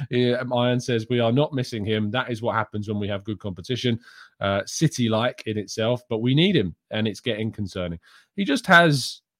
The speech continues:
muscular issues right now. Muscular issues tend to reoccur if you rush them back or if you play them too early. And I think we have, unfortunately, rushed Zinchenko back into the fold potentially too early. I think Arteta felt that we absolutely needed him for the North London derby.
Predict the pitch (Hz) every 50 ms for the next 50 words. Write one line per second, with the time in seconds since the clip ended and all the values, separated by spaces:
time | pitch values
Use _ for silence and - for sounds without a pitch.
0 | _ - - - 135 143 190 202 - - 294 302 277 139 104 - 107 110 - -
1 | 113 104 92 104 101 101 98 104 104 101 104 104 120 139 - - 135 123 117 127
2 | - - 120 110 - - - 123 117 117 110 - 107 104 113 110 101 98 - -
3 | 165 151 110 104 104 113 107 104 104 - - 110 107 104 104 101 104 139 _ -
4 | 101 101 98 - - - 98 92 101 107 131 139 - - 107 101 92 - - 90
5 | - - 101 101 101 98 95 - - 95 95 98 107 120 127 113 107 - - 101
6 | 98 101 101 92 110 127 127 98 92 95 - - 107 107 104 - 98 95 92 98
7 | 104 95 - - - _ _ - - _ _ _ _ _ _ - 110 113 110 104
8 | - 113 107 104 92 101 95 87 104 101 - - 110 92 - - 98 - 104 98
9 | 95 - 104 - - 113 104 - - - - - 95 95 95 101 107 110 - -
10 | 104 104 98 - - 117 101 101 - - 107 98 92 92 92 101 101 107 113 -
11 | - - - 101 104 104 98 104 98 104 107 98 95 95 101 95 92 - 98 95
12 | 101 98 92 - 104 98 95 95 92 92 98 101 104 104 123 156 160